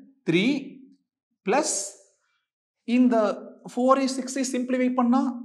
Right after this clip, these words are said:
அங்க செகண்ட் டேபிள்ல டூ டைம்ஸ், த்ரீ டைம்ஸ், கீழே த்ரீ என் இருக்குது, மேல டூ மட்டும் தான் இருக்குது. Two by த்ரீ என் into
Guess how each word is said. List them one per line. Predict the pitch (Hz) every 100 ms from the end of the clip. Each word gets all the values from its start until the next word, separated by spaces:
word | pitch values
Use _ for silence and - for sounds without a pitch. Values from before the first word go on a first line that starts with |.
| 190
அங்க | 190 180 - - - -
செகண்ட் | 226 254 247
டேபிள்ல | 233 208 254 214
டூ | 202 202
டைம்ஸ், | 254 262
த்ரீ | 190 175
டைம்ஸ், | 156 156 269
கீழே | 277 269
த்ரீ | 233 226
என் | 208
இருக்குது, | 185 175 196
மேல | 233 233
டூ | 233 208
மட்டும் | 175 165
தான் |
இருக்குது. | - 139 143 - _ _ _ 208
Two | 208 220 185
by | 247 302 - -
த்ரீ | - 180 180 170 175
என் | 190 165
into | 147 127 151